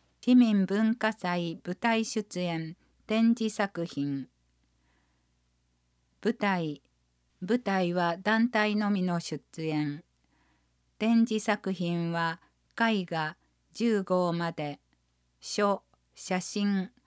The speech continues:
版切りまで、陶芸、手芸、工芸、彫刻、生け花など。日程、十月三十一日土曜日から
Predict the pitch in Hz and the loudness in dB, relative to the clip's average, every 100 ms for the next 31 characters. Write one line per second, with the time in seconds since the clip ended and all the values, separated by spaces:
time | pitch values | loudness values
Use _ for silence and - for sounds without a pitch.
0 | - 196 208 208 196 196 180 170 143 143 | -4 0 0 0 0 0 0 -2 -4 -8
1 | - _ _ _ _ _ _ _ 226 214 | -10 _ _ _ _ _ _ _ -2 -2
2 | 208 196 190 190 185 _ _ - 180 175 | -2 0 0 0 -4 _ _ -8 -4 0
3 | 185 190 180 175 _ _ _ - 202 202 | 0 0 -2 -6 _ _ _ -2 0 0
4 | 196 185 180 180 - _ _ _ - 208 | 0 -2 -2 -4 -10 _ _ _ -2 -2
5 | 208 202 190 - 180 175 - _ - 170 | -2 -4 -6 -6 -8 -8 -10 _ -12 -6
6 | 233 214 180 175 156 165 156 - 131 _ | -4 -2 0 0 0 -2 -4 -8 -12 _
7 | _ _ _ _ _ _ _ _ _ _ | _ _ _ _ _ _ _ _ _ _
8 | _ 160 190 _ - 202 196 190 - _ | _ -4 -4 _ -4 0 2 0 -4 _
9 | - 233 233 226 226 - - 226 220 185 | -6 0 0 0 -4 -4 -2 0 2 0
10 | 165 165 170 185 190 190 180 180 180 208 | 0 -2 -2 -4 -4 -4 -6 -4 -2 0
11 | 208 185 170 - 156 156 160 | 0 0 -4 -6 -4 -4 -4